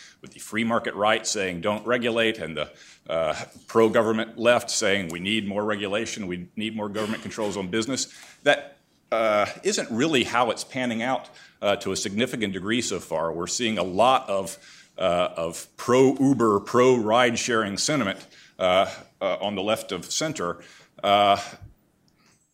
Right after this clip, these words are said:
particularly in the context of a broader skeptis-,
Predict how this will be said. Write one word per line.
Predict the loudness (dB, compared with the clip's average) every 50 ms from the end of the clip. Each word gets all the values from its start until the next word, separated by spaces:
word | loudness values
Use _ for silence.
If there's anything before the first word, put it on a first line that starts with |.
| _ -8
particularly | -8 -6 -4 -4 -2 0 2 2
in | 2 0
the | 0
context | -2 0 -2 -2 0 0 -2 -2 -2 -4 -8 -8 -4
of | -4 -2 -2 -4 -6 -10 -16 _ -20 -20 -20 _ _ _
a | -8 -8
broader | -6 -6 -4 2 4 6 8 8 6 6 4 4 2 2 -2 -6 -18 -18 -14
skeptis-, | -10 -6 -4 -4 0 0 0 0 0 -6 -8 -8 -8 -10 _